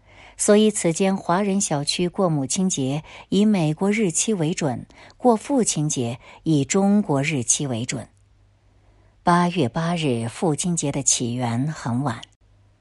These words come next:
中国对日抗战期间，上海在日本军队占领之下，文人雅士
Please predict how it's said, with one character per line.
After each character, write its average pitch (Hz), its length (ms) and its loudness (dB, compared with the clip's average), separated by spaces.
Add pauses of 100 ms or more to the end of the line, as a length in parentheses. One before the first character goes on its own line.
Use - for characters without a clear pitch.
中 190 280 4
国 147 280 2
对 190 240 2
日 175 220 2
抗 160 380 -2
战 160 240 -2
期 117 220 2
间， 117 360 -4 (340)
上 185 320 4
海 139 360 0
在 170 180 2
日 165 220 2
本 131 220 0
军 196 280 0
队 170 220 0
占 160 260 0
领 98 220 -6
之 175 180 -4
下， 156 300 -2 (540)
文 208 240 6
人 196 260 4
雅 143 300 0
士 - 360 0